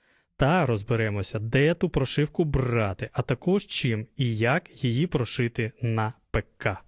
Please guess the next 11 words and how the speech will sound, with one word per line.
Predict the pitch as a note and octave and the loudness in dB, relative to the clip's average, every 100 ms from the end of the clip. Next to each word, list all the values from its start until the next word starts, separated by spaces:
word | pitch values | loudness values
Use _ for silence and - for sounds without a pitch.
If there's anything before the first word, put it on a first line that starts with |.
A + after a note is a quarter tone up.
| - _ _ _ _ _ _ _ _ _ _ _ _ _ _ _ _ - | -20 _ _ _ _ _ _ _ _ _ _ _ _ _ _ _ _ 0
Отже, | D#3+ D#3 C#3 | 0 2 0
давайте | C#3 C#3 A#3 - G#3 G#3 - | 2 2 -2 2 2 2 0
розберемося, | D3+ C#3+ A#2 A2 A#2+ A2+ A2 B2 G#2 F#2+ F#2 - G#2 | 0 2 0 0 0 0 0 2 2 0 -4 -6 -6
що | - - | -6 0
воно | A3 A#3+ G#3+ G3 E3+ | 0 2 2 2 2
за | E3 | 0
звір | C3 A#2+ F#3 - | 0 -2 -2 0
такий | D#3+ C#3+ C#3+ D3 | -2 0 -2 -2
та | - A#2 | 0 0
наземна | A2+ F#2+ G2+ G#2+ G2 | 0 0 0 0 -2
станція. | - - G2+ F2+ E2+ - - | -4 -4 -2 -2 -4 -8 -10